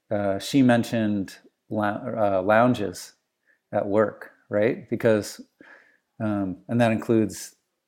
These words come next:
uh, medical settings. Um, but that's where you let your guard down when you're out interacting with customers, or for us with patients, we're all, we've got our P P E on, we're, you know, giving each other some space 'cause there is more space.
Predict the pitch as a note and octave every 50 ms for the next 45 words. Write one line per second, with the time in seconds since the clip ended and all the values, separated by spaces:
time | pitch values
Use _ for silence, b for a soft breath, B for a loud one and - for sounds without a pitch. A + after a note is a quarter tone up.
0 | _ _ _ _ _ _ _ - - G#2+ G2+ G2 G2 F#2 F#2 - - A2+ A2 A2
1 | A2 - A#2 G#2 - G#2 G2 F#2 F#2 F#2 F#2+ - - b b b b b b b
2 | b b b b _ _ B2 A2+ A2 G#2 G2+ G2 - - _ _ _ _ _ _
3 | - A2 A2+ F#2 A#2 A2+ A2+ - - C3+ B2+ B2 A#2 A#2 A#2 B2+ B2 G2 G#2+ A2
4 | B2 D3 B2+ G#2 F#2 F#2+ G2 F#2+ - _ _ _ _ _ _ _ _ _ _ _
5 | _ _ - B2 A#2 A2+ A2 G#2+ A2 A2 A2+ A2+ A2 - A#2 A#2 A2+ A2+ A2 G#2+
6 | G#2+ - A#2 G#2 G2+ F#2 - - G#2+ - - - G#2 G#2+ A2 G2+ F#2+ G2 - -
7 | A2 G#2 G#2 G#2 G#2 - A2 G2 - - A2+ A2 G2 - - G#2+ G#2 G2 - -
8 | - - - _ _ _ - A#2 A2 G#2 G#2 G#2 G2+ G2 F#2+ F2+ F2+ - - B2
9 | A2 F#2 - A2 G#2+ G#2+ G2+ - A2+ G#2+ G#2+ - A2+ B2+ C#3 D3 C#3+ C#3 C3+ C3+
10 | C3+ C3+ B2+ B2+ B2 - b b b b b b b b _ _ _ _ _ _
11 | _ - A2 G#2 G#2 G2+ G2+ G2+ G2 F#2+ F2+ - _ _ _ _ _ _ _ _
12 | _ _ _ - A2 G#2 G2+ G2 F#2+ F#2 F#2 - _ _ _ _ _ _ _ _
13 | _ _ _ _ _ _ _ _ _ - A#2 A2 G#2 G2+ G2+ G2 F#2 - - A#2+
14 | A#2+ A#2+ A2+ - - A#2 A2 - - - A2 A2 G#2+ - - - G2 F2 F#2+ F#2
15 | G2+ A2+ A2 B2 A#2+ A2+ G#2+ - - - A2 G#2+ G#2+ G2+ - -